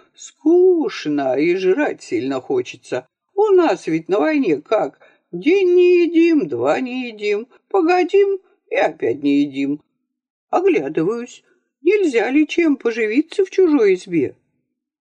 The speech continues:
Ваня Дух сказывал, у ихнего брата, австрияка, немца, завсегда много всякого добра, консервы,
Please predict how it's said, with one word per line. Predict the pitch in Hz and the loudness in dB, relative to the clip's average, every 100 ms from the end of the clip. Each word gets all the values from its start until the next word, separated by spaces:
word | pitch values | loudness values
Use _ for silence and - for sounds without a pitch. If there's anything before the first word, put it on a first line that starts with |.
| _ | _
Ваня | - 170 185 175 170 175 | -10 -2 0 0 2 2
Дух | 175 190 202 | 2 0 0
сказывал, | - - 196 170 156 151 151 151 - _ | -14 -4 -2 0 2 2 2 0 -4 _
у | 180 196 | 0 2
ихнего | 185 180 - 175 156 160 | 2 0 0 0 2 2
брата, | 151 170 214 - 139 | 2 0 0 -2 -2
австрияка, | - 147 - - 160 170 165 - 415 370 | -2 -6 -8 -6 -2 0 0 -2 -2 -2
немца, | 311 151 - 392 - - - - | 2 2 0 0 -4 -4 -4 -8
завсегда | 165 190 - - 240 160 123 123 | -2 -2 -2 -4 -2 -4 -4 -2
много | 143 175 175 175 180 175 160 | 0 2 2 2 0 -2 -4
всякого | 165 - 165 160 170 165 | -6 -4 -2 -2 -2 -2
добра, | 165 165 165 160 165 _ _ | -2 -2 -2 -2 -2 _ _
консервы, | - 349 - - 131 151 180 185 185 | 0 0 0 -6 -2 0 4 2 0